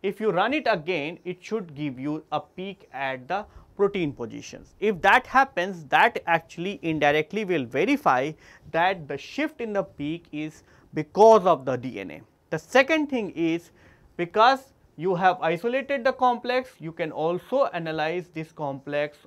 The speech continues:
onto a agarose gel, and that actually will give you a band for the D N A which you have used for the interaction studies. This is the one approach.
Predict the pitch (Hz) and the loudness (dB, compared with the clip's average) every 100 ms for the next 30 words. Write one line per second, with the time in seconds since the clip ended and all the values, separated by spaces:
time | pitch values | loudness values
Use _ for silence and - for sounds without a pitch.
0 | - 131 127 127 - 208 262 _ _ _ | -12 -8 -6 -8 -8 -8 -10 _ _ _
1 | - 139 190 220 _ _ - 151 139 156 | -2 0 0 -2 _ _ -4 -4 -2 0
2 | 196 262 160 139 120 131 175 _ _ _ | 2 0 -2 -8 -8 -8 -16 _ _ _
3 | 160 160 139 202 254 - 165 165 165 160 | -8 -4 2 2 2 -4 -8 -8 -8 -8
4 | 170 - 147 131 123 165 135 143 156 165 | -8 -8 -8 -10 -10 -12 -10 -8 -6 -8
5 | - 123 131 147 - _ _ - 117 147 | -10 -6 -4 -6 -10 _ _ -20 -6 -2
6 | 147 156 151 - 135 123 117 135 160 - | 0 -2 -8 -8 -6 -6 -6 -8 -8 -12
7 | 131 135 131 139 156 240 254 _ _ 139 | -16 -10 -8 -6 -4 -6 -8 _ _ -8
8 | 190 190 170 185 165 147 131 117 120 202 | -8 -8 -6 -4 -4 -4 -8 -8 -10 -6
9 | 277 - - - _ - - - - - | -6 -8 -20 -20 _ -20 -18 -14 -6 2
10 | 151 151 131 175 160 131 135 123 - 117 | 4 4 2 0 0 -4 -2 -2 -6 -14
11 | - - - - - _ - - _ _ | -14 -18 -18 -20 -20 _ -14 -14 _ _
12 | _ - - - 185 254 302 226 214 254 | _ -20 -20 -2 2 4 2 4 4 4
13 | - 151 190 208 165 - 117 110 - | 0 6 8 8 6 2 -6 -6 -12